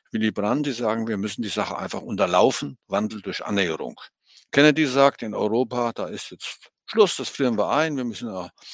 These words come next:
äh, den Kommunismus in Vietnam bekämpfen. Und Bahr sagt hier, mit Durchmarschieren, Politik der Stärke, Rollback ist hier nichts zu machen, Wandel durch Annäherung. Das ist ein Versuch, die Wiedervereinigung auf andere Weise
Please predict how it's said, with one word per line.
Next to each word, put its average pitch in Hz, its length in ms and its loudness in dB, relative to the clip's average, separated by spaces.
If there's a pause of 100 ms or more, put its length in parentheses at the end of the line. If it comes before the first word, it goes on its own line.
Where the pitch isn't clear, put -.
(500)
äh, 101 320 -8
den 95 120 -10
Kommunismus 107 560 -2
in 95 120 -6
Vietnam 101 400 0
bekämpfen. 151 500 -2 (100)
Und 107 200 -8
Bahr 120 220 2
sagt 117 340 -4
hier, 117 320 -2 (840)
mit 120 360 -2
Durchmarschieren, 160 760 2
Politik 123 400 -4
der 113 140 0
Stärke, 135 400 0
Rollback 113 420 -2
ist 104 140 -10
hier 98 100 -4
nichts 90 180 -6
zu 90 120 -8
machen, 127 260 -2 (460)
Wandel 110 480 2 (260)
durch - 220 -2
Annäherung. 78 580 -6 (880)
Das - 240 0
ist - 540 -2 (300)
ein 127 160 -4
Versuch, 120 480 -4
die 107 180 -6
Wiedervereinigung 131 880 0
auf 110 220 -12
andere 139 340 4
Weise 92 400 2